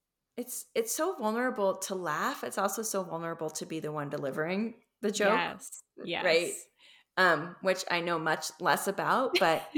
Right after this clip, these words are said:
Speaker 1: <laughs>
Speaker 2: <laughs>
Speaker 1: but, um, but,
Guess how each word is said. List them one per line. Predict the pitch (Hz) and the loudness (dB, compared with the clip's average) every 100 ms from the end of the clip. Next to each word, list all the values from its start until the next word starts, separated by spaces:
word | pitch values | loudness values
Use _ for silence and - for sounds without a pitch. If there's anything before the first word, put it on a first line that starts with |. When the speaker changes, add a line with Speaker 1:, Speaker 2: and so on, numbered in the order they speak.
| - | 0
Speaker 1:
<laughs> | - 226 - | 0 2 6
Speaker 2:
<laughs> | 311 - 254 220 | 6 6 -2 8
Speaker 1:
but, | 202 190 - - - - - | 10 10 8 -6 -16 -16 2
um, | 202 185 156 175 - _ _ _ _ _ _ _ _ - | 8 8 6 -2 -12 _ _ _ _ _ _ _ _ -2
but, | 233 220 | 8 10